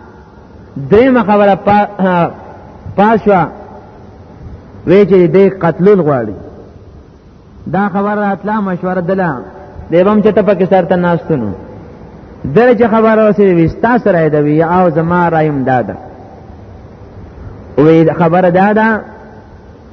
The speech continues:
چې قتل به یې څنګه وي؟» د خاندانونو نه، مختلف خاندانونو، مختلف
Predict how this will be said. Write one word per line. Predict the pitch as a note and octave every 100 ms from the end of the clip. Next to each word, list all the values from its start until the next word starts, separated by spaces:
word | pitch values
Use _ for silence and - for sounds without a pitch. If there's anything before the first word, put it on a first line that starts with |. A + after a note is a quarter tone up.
| - - -
چې |
قتل | F3 G3 - A3+
به | G#3+ G#3
یې |
څنګه | G#3+ G#3 G3+
وي؟» | G3 F3+ - - - - - - - - - C3
د | F3+
خاندانونو | F3+ G3+ G3+ G3 F#3+ G3 A3+ B3+
نه، | G#3 F3+ F#3 A3 -
مختلف | E3+ F3+ F3+ - G3 B3 -
خاندانونو، | G3+ F#3+ F3+ E3+ F3+ G#3 G#3+
مختلف | F#3+ F3 - E3+ G#3